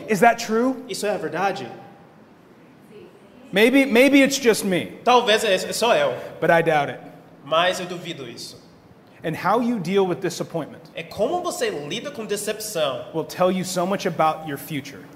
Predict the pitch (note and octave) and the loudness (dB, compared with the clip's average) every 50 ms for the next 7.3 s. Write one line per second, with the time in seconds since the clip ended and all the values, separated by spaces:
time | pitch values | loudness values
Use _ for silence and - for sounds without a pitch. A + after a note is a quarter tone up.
0 | - - - - E3 E3+ F3+ G3+ G3+ - A3+ A3 F#3 E3+ F3 F3+ F3+ E3+ E3 E3 | -20 -20 -10 -2 0 0 2 0 0 0 0 0 0 0 0 -2 -2 -6 -8 -8
1 | F3 G#3+ A#3+ - F#3 E3 E3+ - - - F3+ G#3 - A3+ A#3 - - C#3 B2 - | -10 -10 -10 -12 -14 -12 -10 -10 -10 -8 -10 -10 -10 -12 -16 -16 -16 -16 -16 -16
2 | - - - - - F#3+ G3 G3 F3+ F#3 F3+ E3+ E3+ E3 - F#3 F3+ F3+ - - | -16 -18 -14 -6 -4 -2 -2 0 0 0 2 2 2 0 0 -4 -4 -4 -4 -4
3 | C4 A3 D3+ - - - - - - - D3 F3 A3 G#3 F3+ E3+ F3+ F#3+ G#3 F3+ | -2 -2 -2 -4 -6 -14 -20 -20 -18 -10 -4 -4 -2 0 0 0 0 0 -2 -4
4 | F#3+ G3+ G#3+ A#3 A#3 - - G3 G#3 A#3+ G#3 D3+ B2+ - - - - - D#3+ F#3 | -4 -4 -4 -4 -6 -4 -2 -2 -2 0 -2 -4 -6 -8 -12 -14 -8 -2 0 2
5 | A#3 D#4 F4 C#4+ G3 E3 D#3+ D3+ G3 - - - - - - F3+ F#3 G3+ A3 G#3+ | 4 6 6 6 6 6 6 6 4 2 0 -4 -8 -4 -2 0 2 4 4 4
6 | G#3+ G#3+ F#3 D#3 - - - - - - - D#3+ F#3 G#3 A#3 C4+ C#4+ C#4+ - - | 4 4 2 2 0 -2 -4 -6 -10 -18 -14 -10 -6 -4 -4 -2 -4 -4 -4 -2
7 | G3 F#3 G3 G3+ G3 A#3+ | 0 0 0 0 0 0